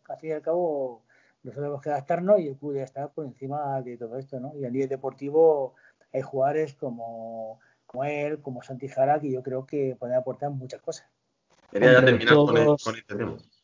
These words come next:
Speaker 2: Claro.
Speaker 3: todo,
Speaker 2: Ya,
Speaker 3: todos
Speaker 2: dale.
Speaker 3: sabemos, si, si me permites, eh, Salva, todos sabemos que, que hay más de extradeportivo que de deportivo en, en el asunto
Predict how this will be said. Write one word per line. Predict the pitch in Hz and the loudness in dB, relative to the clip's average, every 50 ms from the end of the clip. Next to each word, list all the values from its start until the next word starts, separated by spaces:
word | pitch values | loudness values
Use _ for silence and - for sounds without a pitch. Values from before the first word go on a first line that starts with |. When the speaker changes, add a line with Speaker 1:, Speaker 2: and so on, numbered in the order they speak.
| _ - | _ 0
Speaker 2:
Claro. | 117 113 92 | 0 2 6
Speaker 3:
todo, | - 143 156 160 165 - _ _ _ | 6 8 10 8 8 6 _ _ _
Speaker 2:
Ya, | - - _ _ _ - | -20 -20 _ _ _ 2
Speaker 3:
todos | - 156 160 165 170 | 6 8 10 10 10
Speaker 2:
dale. | 131 120 - | 8 8 8
Speaker 3:
sabemos, | 151 147 160 165 156 165 160 143 | 8 10 10 10 8 8 4 2
si, | - 147 143 143 _ - | 0 -6 -12 -12 _ -20
si | - - - - - 135 | -20 -20 -8 -4 0 2
me | 139 139 135 | 4 4 4
permites, | 120 127 123 127 147 147 147 160 147 147 147 143 139 139 - - | 4 4 4 6 4 4 6 6 6 6 6 6 4 2 0 -2
eh, | 135 131 131 127 127 123 113 | 0 2 4 4 4 2 4
Salva, | - 143 135 135 127 139 135 127 135 | 4 6 6 6 8 6 6 6 4
todos | 139 143 147 135 - | 4 4 4 4 4
sabemos | 143 135 135 139 139 139 139 131 - | 6 6 6 6 8 8 6 6 4
que, | - - - 123 120 117 117 113 113 - - - - - - _ - | 0 2 4 8 10 10 10 10 8 6 0 -16 -20 -20 -20 _ 0
que | - 135 123 120 | 4 6 8 10
hay | 120 123 127 123 123 117 117 117 110 110 110 107 104 107 | 10 10 10 10 8 8 8 6 6 4 2 0 2 2
más | 110 120 131 131 107 120 | 4 6 4 4 4 2
de | 123 | 0
extradeportivo | 120 117 - 127 117 113 104 110 92 - 101 98 - - 123 120 123 131 127 | 0 0 2 2 4 4 4 4 4 2 0 0 2 2 4 6 8 8 6
que | 104 123 113 107 104 104 101 98 95 | 6 4 4 4 4 4 4 2 4
de | 104 107 | 4 4
deportivo | 101 104 95 - 104 98 - - 123 120 120 123 123 | 4 4 4 4 4 2 4 4 4 6 8 10 10
en, | 117 113 107 101 104 - | 10 8 6 4 2 2
en | 117 107 | 2 4
el | 110 107 107 107 | 6 6 6 4
asunto | 95 90 - 131 127 131 127 - 131 127 120 | 4 2 4 4 4 6 8 10 10 10 10